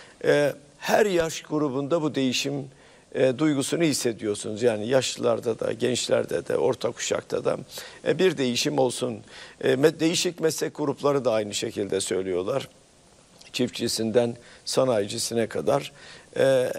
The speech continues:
tabii herkes kendi penceresinden bakıyor. Örneğin esnaf, e, "Sattığı malın, e, yenisini alıp yerine koyamıyorum." diyor. Çünkü malı sattıktan sonra gidip yeni aynı ürünü almaya kalktığımda,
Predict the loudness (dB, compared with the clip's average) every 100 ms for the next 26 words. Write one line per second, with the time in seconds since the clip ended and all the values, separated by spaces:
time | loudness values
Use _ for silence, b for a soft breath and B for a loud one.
0 | -6 0 2 2 0 -2 -2 -2 -2 0
1 | 0 0 0 2 2 0 -2 0 0 0
2 | -6 -4 -2 -2 -8 -20 -20 _ -20 -20
3 | _ -20 -20 _ _ B B B 0 4
4 | 4 4 0 2 2 2 0 -2 -4 -10
5 | -20 b b _ _ 0 2 4 2 0
6 | 0 2 2 2 0 -4 -8 -6 -2 -2
7 | -2 -4 -6 -8 -10 -14 -16 -16 -20 _
8 | -20 -6 0 0 0 -2 0 2 2 0
9 | -2 0 0 -2 -4 2 2 2 0 0
10 | -2 -2 -2 0 0 -2 -2 -6 -8 B
11 | B -2 2 2 4 2 2 -2 -2 0
12 | 0 -2 -2 -2 -2 -2 0 2 4 4
13 | 4 2 -2 -2 0 0 0 -2 0 2
14 | 0 0 -8 -2 -2